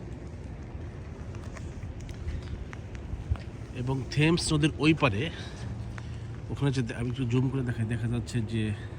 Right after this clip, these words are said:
মসজিদের মতো কিছু মিনার আছে। ওটা হচ্ছে গ্রিনিচ ইউনিভার্সিটি, এটা লন্ডনের একটি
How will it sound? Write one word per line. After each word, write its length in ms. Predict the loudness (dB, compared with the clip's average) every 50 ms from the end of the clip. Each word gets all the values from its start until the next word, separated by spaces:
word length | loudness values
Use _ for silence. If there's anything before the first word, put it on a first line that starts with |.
| -10 -10 -10 -10 -10 -10 -10 -10 -8 -8 -8 -8 -8 -10 -12 -12 -12 -12 -10 -10 -10 -6 -2 0 4
মসজিদের 380 | 4 4 4 2 2 2 2 2
মতো 240 | 2 0 0 -2 -2
কিছু 400 | -2 -4 -2 0 0 0 0 0 -2 -6 -10 -10 -8 -8 -8 -10 -10 -10 -12 -12 -10 -10 -10 -10 -10 -10 -10 -10 -8 -8 -8 -10 -10 -10 -12 -12 -10 -10 -10 -10 -10 -10 -8 -8 -4 0
মিনার 280 | 2 2 4 4 2 2 0
আছে। 200 | -2 -2 -4 -4 -4 -4 -6 -8 -10 -10 -10 -10 -10 -10 -8 -6
ওটা 120 | -4 -2 0
হচ্ছে 680 | 0 0 -2 -4 -6 -2 0 0 0 2 0 -2 -2 -4 -8 -10 -10 -10 -10 -8 -8 -8 -10 -10 -10 -10 -10 -10 -10 -10 -10 -10 -10 -10 -10 -10 -10 -10 -10 -10 -10 -10 -10 -8 -8 -8 -8 -8 -10 -10 -10 -10 -6 -4 0
গ্রিনিচ 260 | 2 4 4 4 4 2 2 2
ইউনিভার্সিটি, 560 | 4 4 4 4 2 0 -2 -6 -6 -6 -6 -6 -6 -8 -8 -8 -8 -8 -8 -10 -8 -10 -10 -8 -8 -8 -8 -8 -8 -10 -10 -10 -10 -8
এটা 120 | -6 -4 -2
লন্ডনের 380 | -2 0 0 0 0 0 0
একটি 340 | -2 -2 -4 -2 -2 0